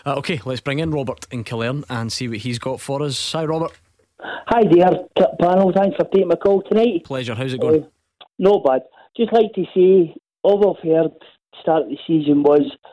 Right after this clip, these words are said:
Speaker 2: "Oh, Rangers will have a blip, Rangers will collapse, and the usual, Rangers will get to January." And that was, for a lot of Celtic fans,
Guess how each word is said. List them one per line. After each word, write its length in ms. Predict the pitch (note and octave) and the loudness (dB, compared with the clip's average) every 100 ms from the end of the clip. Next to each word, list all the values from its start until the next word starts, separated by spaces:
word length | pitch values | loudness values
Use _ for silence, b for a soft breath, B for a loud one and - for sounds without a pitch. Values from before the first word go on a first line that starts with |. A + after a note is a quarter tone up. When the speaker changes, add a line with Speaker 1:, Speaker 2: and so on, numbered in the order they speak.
| B B B | B B B
Speaker 2:
"Oh, 100 | C#3+ | 2
Rangers 280 | D#3+ E3 D#3+ | 4 2 0
will 100 | C#3 | 0
have 120 | C3+ C#3 | 0 0
a 100 | C3 | 0
blip, 260 | C3 C3+ - - - - | 2 0 -2 -14 -16 -6
Rangers 260 | D#3 D#3 D3 | -2 0 0
will 140 | C3 | 0
collapse, 480 | - C3 B2 - - - _ _ b b b - | 0 0 2 0 -6 -18 _ _ b b b -2
and 420 | C3+ C3+ C3+ C3 | 0 2 0 -2
the 40 | |
usual, 400 | C3 C#3+ D3+ C#3+ | 2 2 4 2
Rangers 220 | D3 D3 C#3+ | 2 2 0
will 60 | |
get 240 | B2+ C#3 - | 2 0 0
to 100 | B2+ | -4
January." 600 | B2+ B2+ C3+ C3+ C3 C3 _ b b b | -2 0 0 0 0 -2 _ b b b
And 480 | C3+ B2+ B2+ B2 - - _ _ _ _ - | -2 2 2 0 -4 -12 _ _ _ _ -2
that 220 | E3 F3 | 0 0
was, 100 | E3 - | -4 -4
for 100 | E3 | 0
a 40 | |
lot 120 | D#3+ G#3+ | 2 2
of 60 | - | 2
Celtic 340 | E3 E3 G#3 F3+ | 0 0 -4 0
fans, 280 | F3 D#3 | 2 0